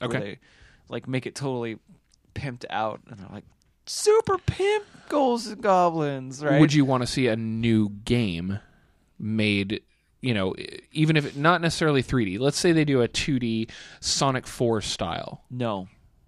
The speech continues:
Speaker 1: Why?
Speaker 2: Well, Sonic Four is a rehash. That's a different story. No. Because
Speaker 1: How is Sonic Four a rehash when it's a completely new game?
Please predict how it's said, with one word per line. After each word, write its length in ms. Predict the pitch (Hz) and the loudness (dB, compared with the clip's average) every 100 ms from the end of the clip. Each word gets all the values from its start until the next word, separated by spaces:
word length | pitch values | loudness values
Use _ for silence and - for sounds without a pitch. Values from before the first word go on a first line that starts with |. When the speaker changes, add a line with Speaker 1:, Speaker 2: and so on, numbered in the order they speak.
| _ | _
Speaker 1:
Why? 300 | 110 98 76 - _ _ _ | 0 0 -2 -10 _ _ _
Speaker 2:
Well, 120 | 135 135 | -8 -4
Sonic 300 | 156 143 - | -2 -2 -2
Four 140 | 123 | -4
is 80 | 104 | -4
a 40 | 104 | -8
rehash. 640 | 101 98 62 65 - - _ _ _ _ _ _ _ _ _ - | -10 -10 -12 -12 -14 -18 _ _ _ _ _ _ _ _ _ -14
That's 220 | 107 - | -14 -12
a 40 | |
different 280 | 87 101 80 | -16 -16 -18
story. 480 | - 71 - - 123 - _ _ _ _ _ _ _ _ _ _ _ - | -16 -16 -16 -14 -16 -18 _ _ _ _ _ _ _ _ _ _ _ -12
No. 420 | 131 127 85 - _ _ _ _ _ - | -4 -4 -4 -8 _ _ _ _ _ -4
Because 460 | 151 - 143 135 156 | -2 2 0 0 0
Speaker 1:
How 120 | 202 | 0
is 80 | - | 0
Sonic 240 | 196 180 | -4 -4
Four 220 | - 160 | -2 0
a 40 | 131 | 0
rehash 460 | 131 147 117 101 | 0 -2 -4 -4
when 120 | 113 | -4
it's 340 | 104 - - - _ _ - | -4 -6 -10 -12 _ _ -10
a 80 | |
completely 440 | - 123 135 117 110 | -8 -4 -2 -2 -2
new 120 | 101 | -4
game? 340 | 107 101 - | -4 -6 -10